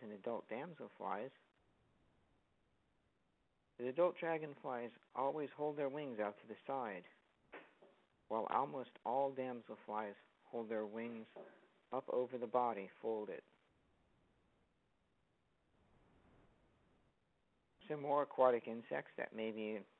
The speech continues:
familiar to many fishermen are the mayflies and the stoneflies. Here we see a larval mayfly,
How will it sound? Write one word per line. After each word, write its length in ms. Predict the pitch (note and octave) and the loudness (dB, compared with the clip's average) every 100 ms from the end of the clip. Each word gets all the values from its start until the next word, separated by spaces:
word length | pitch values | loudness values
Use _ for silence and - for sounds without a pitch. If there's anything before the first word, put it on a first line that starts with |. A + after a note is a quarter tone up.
| - | -10
familiar 440 | - G#2+ A2+ A#2 A#2 | -6 -4 -2 -2 -2
to 120 | A2 | -4
many 300 | G#2+ G#2+ G#2+ G#2 | -4 -6 -8 -6
fishermen 460 | A2+ A2 C3+ D3 D#3+ D#3+ - - - | -4 -4 -4 -6 -8 -10 -16 -14 -6
are 120 | G#2+ | -6
the 120 | G2+ G2+ | -4 -2
mayflies 600 | A2 B2 - D#3 D#3 D#3 - - - | 0 0 -2 -2 -2 -6 -12 -20 -14
and 100 | G#2+ | -12
the 40 | G#2 | -8
stoneflies. 640 | - G#2 A2 A#2 C#3 D#3+ D#3+ - _ _ _ _ _ _ _ _ - | -4 -2 -4 -2 -2 -2 -8 -14 _ _ _ _ _ _ _ _ -12
Here 100 | A#2 | -8
we 140 | A2 G#2 | -8 -8
see 280 | - A2 G2 - | -6 -6 -6 -6
a 220 | G#2 F#2+ | -8 -2
larval 360 | G2+ A2 A2 G#2 | 0 0 -2 -10
mayfly, 520 | G#2 A#2+ - - C#3+ | -8 -10 -8 -2 -2